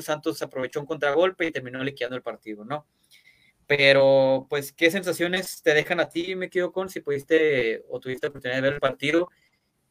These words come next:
eh, en cuanto, digamos, al funcionamiento general del equipo, pero que, pues, insisto, de nueva cuenta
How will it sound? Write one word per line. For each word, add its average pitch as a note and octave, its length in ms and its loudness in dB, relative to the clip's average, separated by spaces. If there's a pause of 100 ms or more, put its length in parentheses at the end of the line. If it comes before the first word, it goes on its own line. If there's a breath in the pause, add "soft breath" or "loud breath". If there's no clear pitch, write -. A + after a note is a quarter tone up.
(140)
eh, A#2 600 4
en A2+ 80 -16
cuanto, A#2+ 1200 -2 (580)
digamos, C3+ 340 -4
al D3 100 -2
funcionamiento C#3+ 840 -2 (680)
general D3+ 600 4
del G3+ 140 4
equipo, G#3+ 500 -4 (480 soft breath)
pero C3+ 260 0
que, C3 280 -4
pues, C3 160 -14
insisto, C3+ 340 -6
de B2+ 80 2
nueva D3 200 0
cuenta D#3 520 2